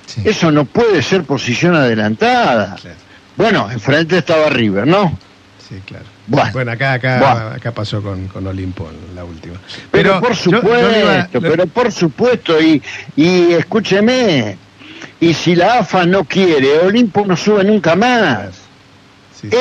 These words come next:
Speaker 2: Esta afa, ¿eh?
Speaker 1: Claro.
Speaker 2: No la afa de Julio, ¿eh? Esta afa. Esta afa tiene derecho a bolilla negra.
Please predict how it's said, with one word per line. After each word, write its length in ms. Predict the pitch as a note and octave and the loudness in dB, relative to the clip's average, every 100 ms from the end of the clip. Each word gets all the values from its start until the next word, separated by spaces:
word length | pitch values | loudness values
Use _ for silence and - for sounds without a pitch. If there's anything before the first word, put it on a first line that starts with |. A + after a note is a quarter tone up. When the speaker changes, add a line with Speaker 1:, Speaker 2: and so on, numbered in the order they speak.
| B3+ | 2
Speaker 2:
Esta 520 | G3+ - E3 D#3+ D#3 | 0 -2 0 2 2
afa, 420 | B2+ - A#2 B2+ D#3 | 0 0 0 2 0
¿eh? 160 | D3 - - - - | 0 -4 -18 -20 -20
Speaker 1:
Claro. 160 | - D#2+ - - _ _ _ _ - - - | -20 -20 -20 -20 _ _ _ _ -20 -10 0
Speaker 2:
No 260 | D3 G#3 G3+ | 2 4 4
la 240 | F3+ F3 | 2 2
afa 240 | D3+ D#3 | 2 0
de 160 | C#3 C#3 | 2 2
Julio, 600 | - D#3 C3 G#2+ A2+ C#3 | 2 2 4 4 2 2
¿eh? 120 | D3 - | 0 0
Esta 580 | A3 G#3 - D#3 D3 G#2+ | 0 0 0 2 2 0
afa. 340 | - G2+ G#2 | 0 -2 0
Esta 500 | F#3 G#3+ - G#3 A#3 | 0 0 2 2 2
afa 260 | A3 - F3+ | 2 0 -2
tiene 300 | B2+ G3+ F#3 | 0 0 2
derecho 560 | D#3+ E3 F#3+ F#3 F3 E3+ | 4 4 2 2 0 2
a 40 | |
bolilla 480 | D3+ D#3+ F3+ D#3+ D3 | 2 2 2 2 2
negra. 540 | E3+ F3 C#3+ A#2 G#2+ | 2 2 2 2 0